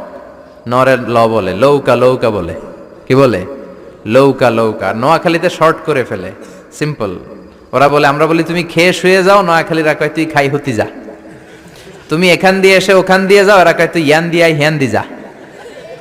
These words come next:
আবার ফেনীওয়ালারা ফেনীরে ডাকে হেনি। কি ডাকে? কয়, "হেনি কলেজে টিয়া লই," সবাই কয়, "সুদূর বুদূর চলতো ন।" মিছিল, মানে ফেনী কলেজের টাকা নিয়ে উল্টাপাল্টা চলবে না।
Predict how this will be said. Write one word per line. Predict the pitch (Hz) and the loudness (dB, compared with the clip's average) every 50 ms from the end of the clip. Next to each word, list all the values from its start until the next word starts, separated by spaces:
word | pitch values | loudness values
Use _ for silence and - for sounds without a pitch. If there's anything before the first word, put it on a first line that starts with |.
| - - - - - - - - - | -20 -20 -20 -20 -20 -20 -20 -20 -8
আবার | - 135 151 170 175 156 | -4 0 0 0 0 0
ফেনীওয়ালারা | - 175 165 180 196 202 196 190 196 190 180 | -2 -2 0 0 2 2 2 4 4 2 2
ফেনীরে | - - 180 190 202 196 202 | 0 -2 -2 -2 0 0 0
ডাকে | 185 190 180 185 185 160 | 0 0 0 0 -2 -2
হেনি। | 143 143 160 170 156 120 104 - - - - - | -2 -2 -4 -4 -4 -8 -8 -12 -18 -20 -20 -18
কি | - 147 | -6 0
ডাকে? | - 170 - - 120 98 92 - - - - - - - - - - - - | 0 0 0 0 -2 -4 -4 -8 -14 -18 -18 -18 -18 -18 -20 -20 -20 -8 -4
কয়, | 147 139 | -2 0
"হেনি | 151 156 165 180 170 | 0 0 -2 -2 0
কলেজে | 170 180 165 165 160 170 170 | 0 0 0 2 2 0 -2
টিয়া | - - - 156 160 156 156 156 | -2 -2 -4 -2 0 0 0 2
লই," | 151 156 160 156 147 | 2 2 0 0 0
সবাই | - 156 143 147 143 | -2 -2 -2 -2 -2
কয়, | 147 143 | -2 -6
"সুদূর | 139 - 160 156 151 160 151 | -4 -4 -6 -4 -4 -4 -4
বুদূর | 135 135 143 156 151 127 | -4 -2 -2 0 -2 0
চলতো | 127 - 151 151 143 143 143 | 2 2 0 2 2 0 0
ন।" | 131 123 143 147 - - - - - - - - - - - - - - - - - - - - - - - - - - - - - - - - | 2 2 2 2 0 -2 -6 -10 -14 -16 -16 -16 -16 -16 -16 -18 -20 -20 -20 -20 -20 -20 -20 -20 -20 -20 -20 -20 -20 -20 -20 -20 -20 -18 -6 -4
মিছিল, | 170 180 - 180 135 107 87 - - - - - - | -4 -2 0 -2 -2 -2 -6 -12 -16 -16 -18 -16 -6
মানে | 123 139 156 151 | -4 -4 -4 -2
ফেনী | - 165 170 190 | -2 -2 -2 0
কলেজের | 185 196 190 190 185 190 185 | 0 0 0 0 0 0 0
টাকা | 185 175 - 185 170 | 0 0 0 2 0
নিয়ে | 175 185 190 | 0 0 0
উল্টাপাল্টা | 180 175 175 175 160 160 151 156 151 | 0 2 2 2 0 2 0 0 -2
চলবে | 151 151 135 120 113 107 | 0 -2 -2 -2 -2 -4
না। | 98 | -6